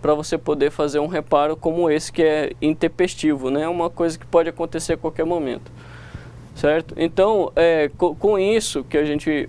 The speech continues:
conversou agora, a gente entra com a seguinte pergunta, né? Com a seguinte afirmativa. Qual é esse papel do funcionário na infraestrutura? Né? Então, qual a importância de uma escola pública para uma, uma comunidade? Vocês já pararam pra pensar nisso?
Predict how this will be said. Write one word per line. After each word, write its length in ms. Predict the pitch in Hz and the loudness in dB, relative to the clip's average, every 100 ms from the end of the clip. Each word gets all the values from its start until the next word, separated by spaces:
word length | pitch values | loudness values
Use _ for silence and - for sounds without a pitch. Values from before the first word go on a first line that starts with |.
| - | -2
conversou 480 | 156 143 139 - 139 | 0 2 2 0 0
agora, 480 | 135 165 180 139 - | 2 2 2 0 -2
a 80 | 156 | -4
gente 280 | 165 - | -4 -2
entra 300 | 180 175 180 | 0 0 -2
com 180 | 175 185 | -2 -2
a 60 | 180 | -2
seguinte 320 | 180 175 185 | -2 -2 -2
pergunta, 580 | - 196 151 147 151 135 | 0 0 0 -2 -2 -2
né? 140 | 131 147 - - | -2 -6 -12 -4
Com 100 | 156 | -2
a 60 | 151 | -2
seguinte 580 | 160 139 139 143 165 175 | -2 -4 -6 -4 -4 -4
afirmativa. 720 | 175 180 180 - 147 135 117 - - - - - - - - | -2 0 -2 -2 -2 -2 -6 -14 -16 -14 -16 -18 -18 -18 2
Qual 400 | 170 190 202 196 | 4 6 4 2
é 20 | |
esse 160 | 185 - | 0 2
papel 600 | 185 - 170 175 170 - | 2 4 4 4 2 -4
do 80 | - | -10
funcionário 680 | - 170 165 151 156 160 - - - - | -6 -2 0 2 2 0 -4 -12 -16 -4
na 120 | 147 | -2
infraestrutura? 800 | 165 160 165 - 165 - 135 117 - - - | 0 -2 -4 -4 -4 2 2 2 -4 -16 -4
Né? 200 | 139 156 | 0 0
Então, 260 | 165 165 | 2 0
qual 280 | 160 175 190 | 2 2 4
a 60 | 214 | 2
importância 680 | 214 202 196 165 175 - | 0 0 2 0 0 -2
de 120 | 147 175 | 2 2
uma 140 | 196 | 2
escola 420 | 185 - 165 151 | 0 2 2 2
pública 480 | - 170 185 160 156 | 2 0 0 0 0
para 280 | - 175 180 | 2 2 2
uma, 220 | 190 175 - - | -2 -4 -4 -6
uma 160 | 156 160 | -8 -4
comunidade? 580 | 170 170 156 139 135 | -4 -2 4 4 2
Vocês 300 | 135 147 160 | -2 -4 -2
já 100 | 160 | -2
pararam 400 | 160 165 160 180 | 2 2 4 2
pra 160 | - 156 | 0 -6
pensar 360 | 151 147 - 139 | -4 -4 -2 -2
nisso? 400 | 175 170 - | -2 -4 -8